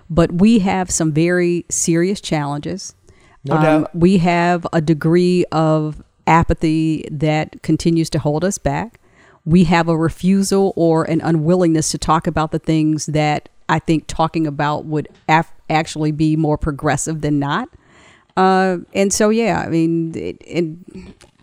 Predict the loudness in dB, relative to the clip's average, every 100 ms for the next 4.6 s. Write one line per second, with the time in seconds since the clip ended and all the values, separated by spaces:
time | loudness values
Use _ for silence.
0 | _ -4 0 -2 -4 -10 -6 -2 -2 -2
1 | -4 -4 -6 -4 -6 -2 0 0 -2 -2
2 | 0 0 -2 -4 -4 -6 -20 _ _ _
3 | _ _ -2 2 4 4 4 2 2 0
4 | 0 -2 -4 -2 -4 -6